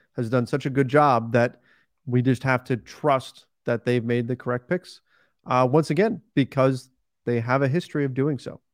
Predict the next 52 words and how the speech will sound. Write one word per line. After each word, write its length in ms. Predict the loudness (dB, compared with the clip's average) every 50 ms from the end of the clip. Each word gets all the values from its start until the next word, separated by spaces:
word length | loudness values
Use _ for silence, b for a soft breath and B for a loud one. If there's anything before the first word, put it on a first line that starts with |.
| _ _ _ _ _ _ _ _ _ _ _ _ _ 0
And 140 | 0 0 2
so 160 | 2 2 2
until 240 | 2 2 2 2 2
we're 100 | 2 2
proven 280 | 2 2 0 2 0
otherwise, 320 | 0 0 0 -2 -2 -2 -4
I'm 100 | -4 -4
gonna 140 | -4 -4
believe 260 | -4 -4 -4 -4 -4 -4
that 140 | -4 -2
they've, 200 | 0 2 2 0 -2 b b b b b b _
that 140 | -12 -2 2
they've, 160 | 4 4 4
again, 340 | 4 4 4 4 2 2 -4
made 300 | -4 0 0 0 0 0
the 80 | -2 -4
correct 340 | -4 -4 -2 -4 -4 -4 -6
picks 200 | -6 -6 -8 _
because, 220 | -14 -12 -10 -8
again, 160 | -8 -6 -4
once 180 | -2 -2 -2 -2
again, 180 | -2 -2 -2
that's 240 | 0 0 -2 -2 -4
what 240 | -4 -2 -2 -2 0
they've 180 | -2 -2 -2 0
done 300 | 0 0 0 0 -4 -8 _ _ _ b b b b b b b b b
in 140 | 0 2
the 60 | 2 2
past. 320 | 0 0 0 -2 -2 0
So 240 | 2 2 2 2 -2 b b b b b
excited 500 | 2 2 4 6 6 6 6 6 4 0
to 60 | -2
see 160 | -2 -2 0
these 160 | 0 0 2
guys 260 | 4 4 4 4 4
in 80 | 2 0
Summer 280 | 0 2 2 4 4 4
League. 280 | 4 2 2 0 -4 -10 _ _
Thought 120 | 0 2 2
it 40 | 2
was 120 | 2 2
a 40 | 2
good 140 | 2 0 2
draft 320 | 2 2 2 2 2 0
night. 200 | 0 0 0 -2 -6 _ _ b b b b b b b
Sean, 480 | 0 4 4 6 6 4 4 0 -2 -6 _ _ 0
thanks 240 | 2 2 2 0 0
for, 260 | 0 2 2 2 2
for 140 | 0 -2 0
toughing 340 | 2 2 2 2 0 0
it 80 | 0 0
out, 300 | 2 2 0 0 -2 -6